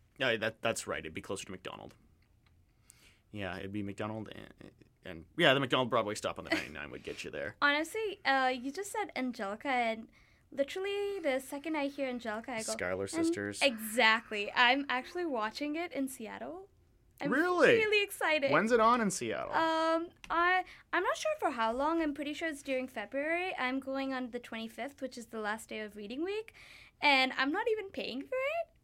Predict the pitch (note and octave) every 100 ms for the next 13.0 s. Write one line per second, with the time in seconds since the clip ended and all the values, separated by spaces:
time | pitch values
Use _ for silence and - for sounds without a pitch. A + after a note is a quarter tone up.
0 | - E3 - - C#5+ C5+ C5+ C5+ C#5+ C#5+
1 | - G4 F#4+ G4+ G#4+ A#4 A#4+ A4 - -
2 | D#4 D4+ D4+ F4+ - D4+ D4 C#4+ - D4
3 | D#4 E4+ C#4 - - C4 B3 B3+ A#3+ G#3
4 | A3+ C4 C4+ - _ - C#4+ C#4 - A#3
5 | A#3 A#3+ D#4 F4+ G#4+ G#4+ A#4 A#4 C#4 B3+
6 | - D4 F4 A#4+ - G#4 F#4 F#4 - F#4
7 | G4 A#4+ G#4+ F4+ C4+ A3+ - - - -
8 | _ _ B3+ F4 F4+ G#4 G4 F#4+ F#4+ F4+
9 | E4 D4+ C#4+ C#4 C4+ A3+ - B3+ B3 C4
10 | C4+ C#4 G#3 G#3 - - B3+ B3 C4 C4+
11 | - - - F4 - E4 D#4+ F4+ F4 F#4
12 | - D4 C#4+ C4+ - C#4 C4 C4+ B3+